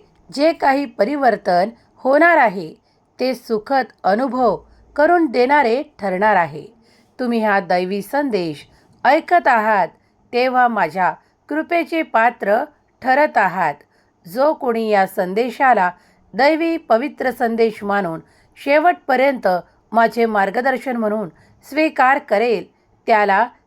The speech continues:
ते सर्व काही स्वर्गाचे सुख प्राप्त होईल. त्याच्या ज्या काही अपुऱ्या इच्छा आहेत, त्या देखील त्याच्या इथून पुढे पूर्ण होतील. हा माझा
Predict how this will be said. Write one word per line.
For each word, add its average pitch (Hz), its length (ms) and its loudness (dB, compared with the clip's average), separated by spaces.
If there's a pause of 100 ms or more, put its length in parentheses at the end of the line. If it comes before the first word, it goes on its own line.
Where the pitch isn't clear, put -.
(120)
ते 330 160 -2
सर्व 320 460 0
काही 262 280 0
स्वर्गाचे 240 720 -2
सुख 240 360 -8 (420)
प्राप्त 294 440 0
होईल. 180 540 -6 (260)
त्याच्या 208 320 0
ज्या 208 280 0
काही 254 460 -2
अपुऱ्या 262 460 -2 (100)
इच्छा 190 320 -4
आहेत, 269 360 0 (460)
त्या 220 160 4
देखील 214 480 -6 (340)
त्याच्या 320 340 2 (100)
इथून 294 340 -6
पुढे 233 400 -2 (400)
पूर्ण 330 260 2
होतील. 214 600 -2 (340)
हा 226 200 2
माझा 202 460 0